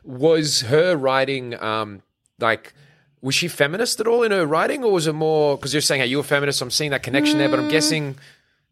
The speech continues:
Speaker 1: that maybe she was without meaning to be
Speaker 2: A
Speaker 1: more
Speaker 2: different
Speaker 1: so?
Speaker 2: tone.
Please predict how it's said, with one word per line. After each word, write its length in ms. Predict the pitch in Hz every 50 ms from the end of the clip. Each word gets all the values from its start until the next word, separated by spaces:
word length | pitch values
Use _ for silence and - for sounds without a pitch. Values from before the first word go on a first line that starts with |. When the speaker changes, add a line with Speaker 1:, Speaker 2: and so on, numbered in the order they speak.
| _ -
Speaker 1:
that 160 | 139 135 -
maybe 240 | 139 139 139 127 127
she 160 | - - 147
was 320 | 131 127 135 135 135 117
without 340 | 127 123 123 123 120 - -
meaning 300 | 113 120 127 143 160 156
to 100 | 175 185
be 420 | 156 202 208 208 214 214 233 190 170 _ - - - - -
Speaker 2:
A 40 | 294
Speaker 1:
more 20 | 262
Speaker 2:
different 460 | - 392 403 392 480 480 440 403 220
Speaker 1:
so? 60 | -
Speaker 2:
tone. 520 | 262 254 247 240 233 214 196 185 180 180